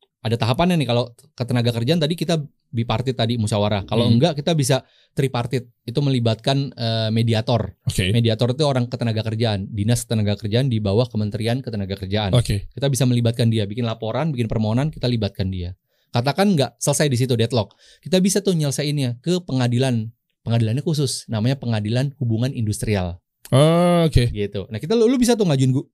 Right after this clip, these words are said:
Speaker 1: sebagai karyawan ya, si karyawannya boleh tuh ngajuin gugatan ke situ, ya, ya udah nanti diproses. Hakimnya kan akan panggil perusahaannya dan, eh, si karyawannya kan, "Eh, kamu kenapa nggak bayar pesangon?" Nih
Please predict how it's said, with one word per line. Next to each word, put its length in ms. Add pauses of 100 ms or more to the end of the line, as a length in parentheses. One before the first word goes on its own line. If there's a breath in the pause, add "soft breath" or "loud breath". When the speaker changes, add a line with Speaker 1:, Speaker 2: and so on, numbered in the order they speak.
Speaker 1:
sebagai 280
karyawan 300
ya, 140
si 120
karyawannya 280
boleh 240
tuh 120
ngajuin 200
gugatan 400
ke 80
situ, 400 (320)
ya, 240
ya 120
udah 200
nanti 120
diproses. 600 (520)
Hakimnya 320
kan 160
akan 120
panggil 280
perusahaannya 480
dan, 360
eh, 240
si 240
karyawannya 440
kan, 320
"Eh, 200
kamu 200
kenapa 280
nggak 140
bayar 140
pesangon?" 360
Nih 200